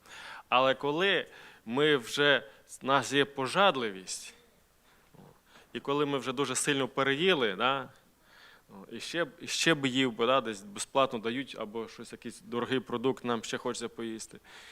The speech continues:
Ми їмо, їмо, потім нас, знаєте, чим кі-, закінчиться, да? І настрій поганий, і сон проходить, і ще різні бувають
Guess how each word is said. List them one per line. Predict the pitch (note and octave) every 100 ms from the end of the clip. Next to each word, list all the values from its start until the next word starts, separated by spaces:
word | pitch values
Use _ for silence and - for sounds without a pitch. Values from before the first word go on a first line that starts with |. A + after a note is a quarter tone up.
| - - -
Ми | A#2+ C#3
їмо, | C#3 C#3+
їмо, | C3 C3+ D3+ B2+
потім | D3 C#3+ C3
нас, | C3+ C3 - - - _ _ - _ _ - - _ _ _ _ -
знаєте, | A#2 B2 A2 G#2+
чим | G#2+
кі-, | - G#2+
закінчиться, | G2+ G#2+ A2 - G#2
да? | B2 D3 C#3 A#2 - _ _ -
І | A2
настрій | C3+ C#3+ - B2+ -
поганий, | A2+ B2 A#2 G#2
і |
сон | - C#3 C3+
проходить, | - A#2+ - B2 A2+ G#2+ -
і | - A2+ G#2+
ще | - D3 C3+
різні | B2+ A2+ A#2
бувають | A#2 A#2 A#2 -